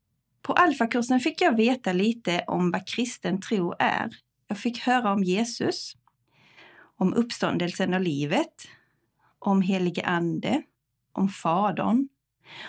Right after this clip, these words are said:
om Gud som är tre men en, om bön, om hur och varför man ber, om Bibeln,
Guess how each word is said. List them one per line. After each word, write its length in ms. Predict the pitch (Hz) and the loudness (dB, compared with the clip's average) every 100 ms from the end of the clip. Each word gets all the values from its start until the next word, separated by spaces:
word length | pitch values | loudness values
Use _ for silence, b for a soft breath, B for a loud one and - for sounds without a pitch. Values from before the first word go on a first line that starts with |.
| B B - | B B -2
om 240 | 202 202 | 2 2
Gud 420 | 180 160 208 277 - | 2 2 2 -2 -4
som 240 | - 196 | 0 0
är 80 | 196 | 0
tre 380 | - 185 165 175 | -2 0 2 2
men 180 | 180 | 2
en, 340 | 175 - 220 320 b _ _ _ _ | 2 2 2 2 b _ _ _ _
om 220 | 214 233 | 4 4
bön, 460 | 190 113 185 233 320 - _ _ _ _ | 4 0 0 2 0 -4 _ _ _ _
om 180 | - 214 | 0 2
hur 260 | 220 226 214 | 4 2 2
och 60 | |
varför 260 | 214 226 240 | 0 0 2
man 180 | 226 214 | 2 2
ber, 380 | 175 147 202 294 - _ _ _ _ _ - | 0 2 0 -2 -10 _ _ _ _ _ 0
om 220 | 233 240 | 2 4
Bibeln, 680 | 240 175 165 160 185 240 | 4 2 0 0 2 2